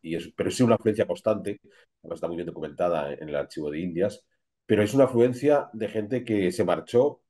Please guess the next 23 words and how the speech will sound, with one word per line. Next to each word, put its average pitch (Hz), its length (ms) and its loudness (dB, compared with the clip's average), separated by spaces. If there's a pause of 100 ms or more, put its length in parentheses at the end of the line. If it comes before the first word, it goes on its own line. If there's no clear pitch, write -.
y - 80 -20
que 92 100 -12
más 92 180 -6
allá 107 160 2
de 107 100 2
que 107 120 -6
pudieron 107 720 4 (340)
enviar 98 480 0
cierta 98 420 -2
cantidad 95 420 0
de 95 80 -4
dinero 95 640 0
a 82 60 -4
su - 140 -12
pueblo 98 240 -2
porque 90 200 -10
les - 100 -12
hacía 90 200 -8
ilusión, 92 500 -4 (380)
eh, 85 140 -6
financiar 107 480 4
el 95 180 -4
Cristo, 98 680 -6